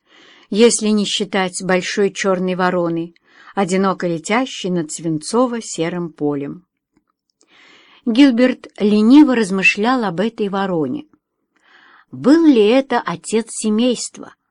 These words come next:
которого ждёт в лесах за деревней чёрная, но миловидная ворона-жена? Или это блестящий молодой щеголь, занятый мыслями об ухаживании? Или это циничный холостяк,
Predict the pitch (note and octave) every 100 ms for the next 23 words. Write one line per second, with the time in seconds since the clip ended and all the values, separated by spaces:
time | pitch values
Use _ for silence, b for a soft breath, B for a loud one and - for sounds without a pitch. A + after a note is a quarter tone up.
0 | _ _ _ _ - A3+ A#3+ A3 G3+ G3+
1 | F3+ G#3+ G#3 G3 F#3 - G3 F#3 F3 F3
2 | F3+ F#3 G#3 G3 F#3 F3+ b b b -
3 | G3 A#3 C4+ G3 D#3 D3+ - _ _ B
4 | B G#3+ G#3+ G#3 G3 G3+ C4+ G#3+ F#3 F3
5 | F3 E3+ A3 A3+ E3 D3+ C#3 B2+ B2 C#3+
6 | _ _ _ _ _ _ _ D4 C#4 C4
7 | C4+ A#3 B3+ - - D4+ D4+ C4 A3 G#3
8 | G3 B3+ C4+ - - F3+ D#3+ F3 G#3+ _
9 | B B B - G3+ A3+ G#3+ G#3+ G#3+ G#3
10 | G#3 - A3 G3+ G#3+ - G#3 G3 G#3+ -
11 | F#3+ F#3 F#3 F3+ F3+ F3 F3+ G3 _ B
12 | B B B - G4 D4 F#3 F3 F3 E3
13 | E3 - G3 A#3 - F3+ D#3+ - D#3+ D3+
14 | - - E3 B3+ -